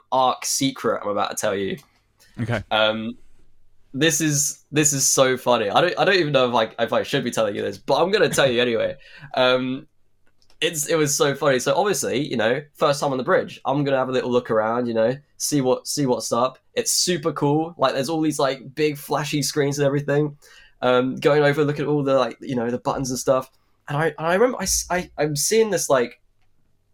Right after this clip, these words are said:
Speaker 1: this sort of white box and I'm like, "Oh, what's this? This looks, this looks quite cool." I look, I walk over to it. I'm looking at it. Oh, there's, like, a little on switch. Oh, that looks like, um, something you put a disc into, like, a little disc,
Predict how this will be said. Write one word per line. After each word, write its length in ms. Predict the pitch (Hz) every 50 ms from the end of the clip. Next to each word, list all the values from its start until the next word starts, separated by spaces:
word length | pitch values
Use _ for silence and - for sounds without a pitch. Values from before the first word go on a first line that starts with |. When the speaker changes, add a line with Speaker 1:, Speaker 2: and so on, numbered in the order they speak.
| _ _ _ - - - _ _ _
Speaker 1:
this 520 | - 147 139 139 - - - - - - _ _ _ _ _ _ _ -
sort 400 | - - - 214 202 - 175 147
of 120 | - - -
white 640 | - 135 117 110 135 160 190 196 - - - - - - _ _ _ _ _ _ _ _ _ _ _ _ _ _ _ -
box 720 | - 175 190 165 - - - - - - - - - - _ _ _ _ _ _ _ _ _ - 123
and 60 | 131
I'm 100 | 135 135
like, 220 | 131 127 190 - -
"Oh, 160 | 180 208 175
what's 320 | 139 135 180 196 - -
this? 320 | - 190 208 151 117 - -
This 240 | 175 185 - - -
looks, 200 | 170 156 - -
this 340 | 139 143 - - 160 - 135
looks 160 | 117 - -
quite 260 | - - 98 95 -
cool." 200 | - 123 123 123
I 60 | 127
look, 140 | 147 160 -
I 40 | 131
walk 240 | 147 165 160 156 156
over 140 | 131 120
to 140 | 117 - 120 120
it. 140 | 131 - - - - _ - - - _ -
I'm 60 | 127
looking 160 | 135 139 151
at 100 | 139 139
it. 100 | 147 147 -
Oh, 80 | 143
there's, 140 | 147 147 143
like, 120 | 131 123
a 40 | 135
little 160 | 127 120 - -
on 240 | 127 143 147 151 151
switch. 580 | - - 147 147 147 143 147 - - - - _ _ _ _ _ _ _ _ - -
Oh, 160 | - 135 123 -
that 160 | 156 170 -
looks 200 | 110 113 - -
like, 220 | 139 127 123 - -
um, 420 | 127 127 123 123 123 127 - - -
something 240 | - - 139 123 -
you 80 | 127
put 140 | 127 - -
a 40 | 131
disc 380 | - - 214 226 214 - - 156
into, 280 | 131 123 - 127 117 110
like, 140 | 107 -
a 40 | 127
little 180 | 123 123 131 123
disc, 420 | - - 202 208 202 - - -